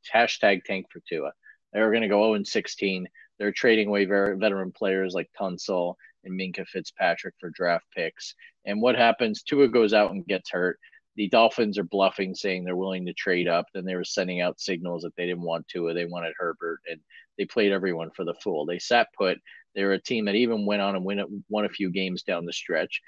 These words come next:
And football fans everywhere have to thank them. They beat the Patriots in week seventeen in a comeback, forced the Pats to lose their bye week, and then they go down in, in round one against the Titans. So thank you,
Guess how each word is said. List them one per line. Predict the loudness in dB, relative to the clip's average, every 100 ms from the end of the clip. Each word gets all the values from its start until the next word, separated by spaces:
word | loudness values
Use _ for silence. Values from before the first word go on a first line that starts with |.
| -20 _
And | -8 -4
football | -6 2 2 4
fans | 2 2 2
everywhere | 4 6 4
have | 2
to | -4 _
thank | -4 -4
them. | -8 -6
They | -6
beat | -4 -6
the | -4
Patriots | 0 0 2 -4 -4
in | -12
week | -14 -12
seventeen | -6 -6 -6 -10 -10 -8
in | -12
a | -10
comeback, | -8 -4 0 0 -2 _ -20 _
forced | -2 -2 0
the | -2
Pats | 2 2 0
to | -4
lose | -2 -2
their | -4
bye | 0 2 2
week, | 0 -4 -6
and |
then | -8
they | -6
go | -4 0
down | 0 0
in, | -4 -12
in | -12 -8
round | -4 -4 -4
one | -4 -4
against | -6 -10 -12 -12
the | -12 -6
Titans. | -6 -6 _
So | -12 -12 -8
thank | -8 -6
you, | -10